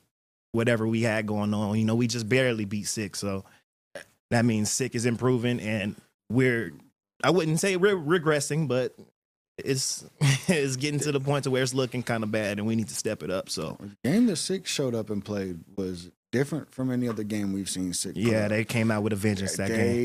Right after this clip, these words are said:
Speaker 1: game.
Speaker 2: came out firing on all cylinders, and that Sick team that just showed up is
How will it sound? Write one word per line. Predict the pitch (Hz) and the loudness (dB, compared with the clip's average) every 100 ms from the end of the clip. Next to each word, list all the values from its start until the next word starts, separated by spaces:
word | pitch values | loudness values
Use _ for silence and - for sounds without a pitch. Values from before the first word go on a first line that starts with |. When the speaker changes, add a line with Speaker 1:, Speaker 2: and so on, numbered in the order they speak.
| 135 | 0
Speaker 1:
game. | 123 | -2
Speaker 2:
came | - 110 113 113 | -4 -2 0 0
out | 107 90 | -2 -4
firing | 113 113 110 104 | -2 -2 -2 -2
on | 92 87 | -2 -2
all | 104 127 | 0 0
cylinders, | - 131 135 131 139 123 | 0 0 2 2 0 -2
and | - 104 101 90 98 107 | -4 -2 -2 -4 -4 0
that | 135 143 | 0 0
Sick | - 139 139 - _ | -4 -4 -6 -10 _
team | - 123 113 104 | -6 -2 0 -2
that | |
just | 101 107 101 | -2 -2 -2
showed | 107 104 101 | -2 0 0
up | 95 - _ | -2 -4 _
is | 98 101 92 92 | -2 -2 -2 -6